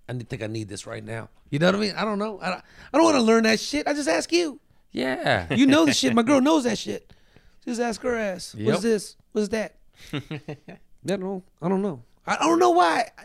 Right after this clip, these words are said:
Speaker 1: You, you, do you know? Do you, can you name a lot of rocks, or you just have to, you have to look it up?
Speaker 2: I know the basics. I know, like, some, like,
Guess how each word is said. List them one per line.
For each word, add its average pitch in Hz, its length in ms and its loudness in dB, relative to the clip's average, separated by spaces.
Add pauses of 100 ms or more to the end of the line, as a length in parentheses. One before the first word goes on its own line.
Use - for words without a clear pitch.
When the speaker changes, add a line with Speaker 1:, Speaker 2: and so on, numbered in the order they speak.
(380)
Speaker 1:
You, 190 120 -4
you, 175 260 -2
do 170 100 2
you 247 100 6
know? 214 240 4
Do 170 140 2
you, 190 80 4
can 180 200 0
you 180 120 2
name 180 340 0
a 165 40 -6
lot 180 200 -2
of 185 60 -6
rocks, 185 260 -4
or 135 60 -8
you 131 60 -4
just 135 140 -4
have 123 100 -8
to, 113 80 -12
you 127 80 -4
have 123 100 -6
to 117 60 -12
look 113 180 -10
it 107 80 -12
up? 104 120 -12 (480)
Speaker 2:
I 151 160 2
know 170 380 4
the 117 280 4
basics. 117 1000 0
I 117 160 4
know, 131 280 4
like, 113 260 4
some, 107 600 2 (200)
like, 101 320 0